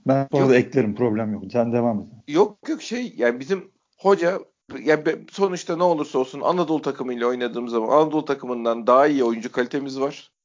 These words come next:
Speaker 2: Yani şimdi tabii o takım kötü derken Ankara Gücü'nden de kötü değil herhalde yani. Ben yemezsem bir tane nasıl olsa yetenekli oyunculardan biri bir şey sıkıştırır diye bakıyor.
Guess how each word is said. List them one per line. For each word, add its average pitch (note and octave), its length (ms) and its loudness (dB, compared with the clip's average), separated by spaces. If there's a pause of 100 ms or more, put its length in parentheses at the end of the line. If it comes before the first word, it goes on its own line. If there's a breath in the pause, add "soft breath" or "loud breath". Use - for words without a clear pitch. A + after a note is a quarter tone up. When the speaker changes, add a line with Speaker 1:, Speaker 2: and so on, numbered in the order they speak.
(120)
Speaker 2:
Yani F#2+ 240 -2
şimdi G#2+ 220 -10
tabii G2 180 -4 (120)
o F#2+ 120 -4
takım G#2+ 240 -4
kötü A#2 240 -6
derken E3 240 0
Ankara A2+ 280 0
Gücü'nden A2 400 -6
de A2+ 60 -6
kötü A2+ 260 -12
değil A#2+ 160 -4
herhalde F#2 420 -2
yani. - 180 -10 (380)
Ben E3+ 180 6
yemezsem F3 720 0 (400)
bir F#3 120 -6
tane C#3+ 260 4
nasıl D#3+ 240 -2
olsa C#3 240 -4 (120)
yetenekli D3 760 -4
oyunculardan B2 580 0
biri C#3 180 -2
bir B2+ 60 -10
şey E3+ 140 -10
sıkıştırır D#3 600 -4
diye G2+ 160 0
bakıyor. F#3 360 2